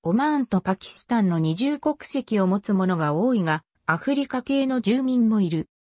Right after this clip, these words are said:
宗教はイスラム教が多数を占めていて、イスマーイール派が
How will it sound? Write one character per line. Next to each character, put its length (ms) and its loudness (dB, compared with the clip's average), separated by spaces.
宗 280 -2
教 340 0
は 200 2
イ 80 -2
ス 160 -2
ラ 100 0
ム 100 -2
教 220 0
が 180 0
多 160 -2
数 220 -2
を 140 2
占 140 -2
め 120 0
て 80 -4
い 140 -2
て、 240 0
イ 100 -4
ス 160 -4
マ 260 4
ー 80 0
イ 20 -4
ー 20 -2
ル 80 0
派 200 0
が 220 0